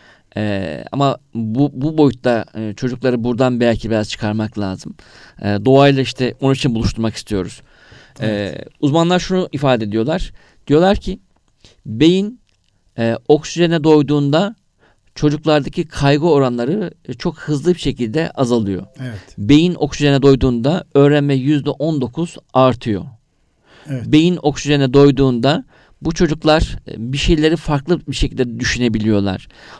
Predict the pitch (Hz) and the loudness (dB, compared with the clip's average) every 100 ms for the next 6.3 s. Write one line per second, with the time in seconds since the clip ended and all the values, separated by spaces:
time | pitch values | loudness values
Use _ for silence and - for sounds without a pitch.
0 | - 123 196 208 240 - - _ - 71 | -2 2 4 2 0 -6 -20 _ -18 -8
1 | 101 135 190 202 175 147 151 139 135 147 | 0 2 2 4 4 4 2 2 2 0
2 | 220 262 _ _ _ _ - 170 202 196 | -4 -8 _ _ _ _ -8 -4 -2 0
3 | 156 160 143 143 143 151 139 147 143 139 | 0 0 0 0 0 -2 -2 -4 0 0
4 | 123 143 165 143 123 120 120 - 156 113 | 2 4 4 4 2 0 -2 -2 -2 -2
5 | 120 160 185 - - 139 120 113 - 101 | -2 -2 -4 -10 -2 0 0 -2 -4 -6
6 | 90 131 104 | -6 -8 -10